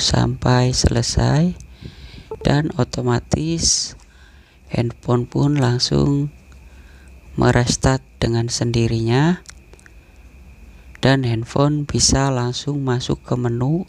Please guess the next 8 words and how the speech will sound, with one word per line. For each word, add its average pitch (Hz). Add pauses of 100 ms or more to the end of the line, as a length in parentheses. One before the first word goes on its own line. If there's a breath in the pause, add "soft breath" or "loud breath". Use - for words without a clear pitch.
tanpa 123
kita 127
melakukan 139 (1040 loud breath)
setting-setting 131
lagi 139
seperti -
setting 127
bahasa, 135